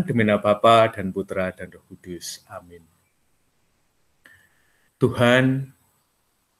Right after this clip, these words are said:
Engkau sumber harapan dalam hidup kami.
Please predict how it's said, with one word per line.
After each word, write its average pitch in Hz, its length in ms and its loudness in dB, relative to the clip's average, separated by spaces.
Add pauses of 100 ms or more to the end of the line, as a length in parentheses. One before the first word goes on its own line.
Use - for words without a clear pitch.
(580)
Engkau 123 380 2
sumber 110 720 -2 (260)
harapan 120 840 0 (100)
dalam 101 240 0
hidup 98 300 -8
kami. 107 480 -2